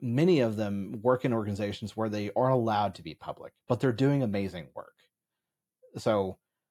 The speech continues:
I know a lot of them follow this channel. A lot of them will probably see this video. So I will actually say shout out to all the people doing amazing work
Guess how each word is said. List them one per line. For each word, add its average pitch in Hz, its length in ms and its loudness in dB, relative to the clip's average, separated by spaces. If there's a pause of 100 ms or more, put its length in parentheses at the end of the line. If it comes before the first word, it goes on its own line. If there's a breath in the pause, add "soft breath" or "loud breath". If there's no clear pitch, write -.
(320)
I 131 140 6
know 147 260 8
a - 20 8
lot 120 260 6
of 127 60 0
them 127 300 2
follow 127 300 6
this 120 120 2
channel. 123 340 0
A - 20 0
lot 104 200 2
of 101 60 -4
them 107 180 -2
will 101 100 -6
probably 107 260 -2
see 113 160 -6
this 104 200 -6
video. 117 460 -2
So 95 480 -2
I 123 120 4
will 123 140 4
actually 110 280 -2
say 98 360 -4
shout 135 380 2
out 143 200 2
to 110 60 0
all 104 300 0
the 123 80 -4
people 104 400 -4
doing 101 320 -4
amazing 95 420 -6
work 95 260 -6